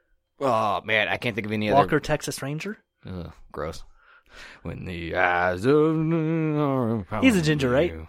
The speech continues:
Speaker 1: Yeah, Chuck Norris?
Speaker 2: Yeah.
Speaker 1: Yeah, I'd say so. It, uh, who cares anymore?
Speaker 2: <laughs>
Speaker 1: He was relevant through jokes for, what, a year, you know, before they became unfunny?
Speaker 2: Yeah.
Speaker 1: Or people realized that they weren't all that funny?
Speaker 2: There were, there, there were a couple books sold.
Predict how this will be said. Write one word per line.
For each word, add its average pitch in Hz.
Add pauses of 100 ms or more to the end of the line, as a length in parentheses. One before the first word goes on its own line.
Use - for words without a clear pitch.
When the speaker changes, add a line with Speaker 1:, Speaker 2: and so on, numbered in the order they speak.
(140)
Speaker 1:
Yeah, 117
Chuck 147
Norris? 160 (180)
Speaker 2:
Yeah. 170 (180)
Speaker 1:
Yeah, 120
I'd 101
say 80
so. 80 (880)
It, 117
uh, -
who 123
cares 120
anymore? 90
Speaker 2:
<laughs> 302 (380)
Speaker 1:
He 240
was 233
relevant 190
through 156
jokes 139
for, 113
what, 113 (320)
a 98
year, 139 (440)
you 127
know, 131
before 135
they 135
became 135
unfunny? 139 (400)
Speaker 2:
Yeah. 180
Speaker 1:
Or 127
people 139
realized 127
that 120
they 139
weren't 135
all 135
that 135
funny? 139 (680)
Speaker 2:
There 175
were, 190
there, 160
there 143
were 139
a -
couple 147
books 120
sold. 120